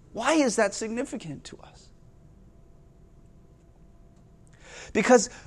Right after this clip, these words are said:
this is a, a shift in thinking here. I,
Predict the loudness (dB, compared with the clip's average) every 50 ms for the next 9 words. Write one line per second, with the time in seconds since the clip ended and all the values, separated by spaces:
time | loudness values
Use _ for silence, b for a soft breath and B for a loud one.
0 | b b b b b -20 -12 -6 -2 4 6 8 8 8 8 6 6 6 4 2
1 | 2 0 -2 0 2 4 6 6 6 6 4 2 2 0 -2 0 0 0 2 2
2 | 2 2 2 2 2 2 0 2 0 -2 -4 -4 -6 -12 -18 -20 -20 -20 -20 -20
3 | -20 -8 -4 -2 -2